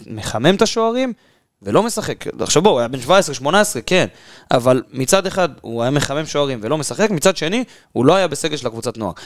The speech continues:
אז כאילו, תהית מה המעמד שלו בקבוצה ואיפה. ואז פשוט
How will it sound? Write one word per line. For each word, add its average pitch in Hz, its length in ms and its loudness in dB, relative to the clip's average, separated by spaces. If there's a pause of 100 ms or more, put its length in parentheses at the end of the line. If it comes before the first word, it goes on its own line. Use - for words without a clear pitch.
(220)
אז 110 140 0
כאילו, 139 500 4 (200)
תהית 165 340 2
מה 170 240 2
המעמד 151 400 0
שלו 135 160 -4
בקבוצה 120 460 0
ואיפה. 107 340 -4
ואז 208 320 0 (140)
פשוט 196 220 -4